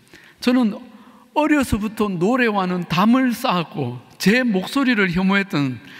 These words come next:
사람이었습니다. 그런데 하나님을 만난 뒤로, 그 하나님을 인격적으로 만난 뒤로 저는 지금까지 찬양에 빠져 살고 있습니다.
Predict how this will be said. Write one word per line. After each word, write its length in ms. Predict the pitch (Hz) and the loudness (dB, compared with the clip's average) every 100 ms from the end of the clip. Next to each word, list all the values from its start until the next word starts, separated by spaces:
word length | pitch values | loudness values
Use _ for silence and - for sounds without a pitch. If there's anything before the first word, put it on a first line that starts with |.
| - - | -20 -18
사람이었습니다. 840 | - 165 165 180 165 117 - 101 - - _ _ _ _ - _ | -4 -2 0 0 -2 -4 -8 -12 -14 -20 _ _ _ _ -20 _
그런데 280 | 277 294 277 | 0 0 0
하나님을 600 | 214 285 285 262 233 220 | -2 0 2 4 2 2
만난 420 | 202 208 220 196 | 0 2 0 0
뒤로, 600 | 147 151 175 156 120 110 - - - - - _ | 0 0 0 -2 -4 -10 -20 -20 -20 -20 -20 _
그 80 | 269 | 0
하나님을 520 | 262 262 262 240 233 | 2 2 2 2 2
인격적으로 600 | 311 247 262 254 233 202 | 2 2 0 -2 -2 -2
만난 360 | 175 196 202 151 | 0 0 -2 -2
뒤로 220 | 170 170 | -2 -2
저는 480 | 160 240 233 185 180 - - - - _ | 0 0 2 0 -4 -10 -20 -20 -20 _
지금까지 680 | - 254 277 254 226 190 214 | -4 0 0 0 -2 -4 -8
찬양에 480 | - 233 240 247 240 | -4 -2 0 2 0
빠져 360 | 240 233 220 | 0 -2 -2
살고 420 | 208 - 156 175 147 | -6 -4 -2 0 -2
있습니다. 520 | 123 - 127 113 | -4 -6 -6 -6